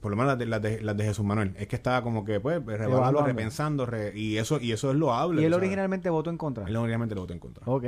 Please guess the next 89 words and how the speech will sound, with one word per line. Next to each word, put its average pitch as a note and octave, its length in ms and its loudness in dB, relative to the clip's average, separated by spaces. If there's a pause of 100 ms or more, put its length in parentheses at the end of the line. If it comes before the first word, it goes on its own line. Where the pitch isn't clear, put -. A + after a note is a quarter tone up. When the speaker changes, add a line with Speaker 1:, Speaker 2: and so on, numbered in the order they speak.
Speaker 2:
porque C3+ 240 -2
reevalúe A#2+ 400 2
es C#3+ 60 2
un D#3+ 100 0
Speaker 1:
Y - 80 2
creo C#3+ 40 2 (200)
que, - 80 -2
Speaker 2:
proceso, D#3 60 2
Speaker 1:
y A#2+ 100 0
creo A#2 260 0
que B2+ 120 -6
ta-, A#2 140 -6
pues, G#2+ 240 -4
en G#2+ 140 -4
el G2+ 60 -4
caso G#2+ 160 -4
Speaker 2:
la C3+ 60 4
dirección C3 240 2
Speaker 1:
también - 200 2
de B2+ 60 0
Luis - 40 0
Speaker 2:
correcta. A#2+ 140 0
Speaker 1:
Raúl, B2+ 300 0
debe, G#2+ 380 -4 (460)
iba A#2+ 180 0
por A#2+ 120 0
esa A#2+ 140 -2
línea A#2 200 0
también. A#2+ 360 2
Speaker 2:
Yo F#3+ 80 4
creo F3 140 4
que D#3+ 80 2
Luis D#3 120 2
Raúl C#3+ 140 2
no C#3+ 80 -2
le C#3 80 2
va C3+ 80 4
a B2+ 40 2
votar B2+ 200 -2
a A#2+ 80 -2
favor A#2+ 240 -2
nunca. A2+ 440 -2
Speaker 1:
Eh, G#2 360 -2
no A#2+ 160 0
sé, A#2+ 140 -2
Speaker 2:
Hay G2+ 60 0
Speaker 1:
fíjate. B2 280 2
Speaker 2:
otros D3 220 2
intereses. C#3 360 -2
Speaker 1:
Ah, G#2 260 -6
Speaker 2:
¿Puedes, D#3 220 4
tú F3 100 0
crees? F3+ 240 0 (100)
Speaker 1:
no G#2 160 -6
hay B2 40 -2
Speaker 2:
Apuestas F3 320 0
Speaker 1:
inter- E3+ 140 2
Speaker 2:
ahí, C#3+ 80 2
vamos C3+ 120 0
a - 20 -4
apostar D3 240 2
al D3 60 2
almuerzo. C3 460 -2 (460)
Yo B2+ 60 2
digo D3+ 140 6
que - 60 4
Speaker 1:
Bueno. D#3+ 100 4
Speaker 2:
le - 20 6
va D3+ 60 4
a D3+ 40 4
votar D#3 200 0
en C#3+ 100 0
contra. A2 260 -2
Tú C3 100 -4
dices C#3 140 -4
que D3+ 80 -8
le C#3+ 60 2
va C#3 40 4
a - 20 0
votar C3+ 160 0
a B2+ 60 -2
favor. A2+ 260 -2
Speaker 1:
Yo G#2 80 0
creo A2+ 100 4
que A2+ 60 4
le G#2+ 60 4
vota G2+ 160 0
a - 20 -4
favor. E2+ 240 -4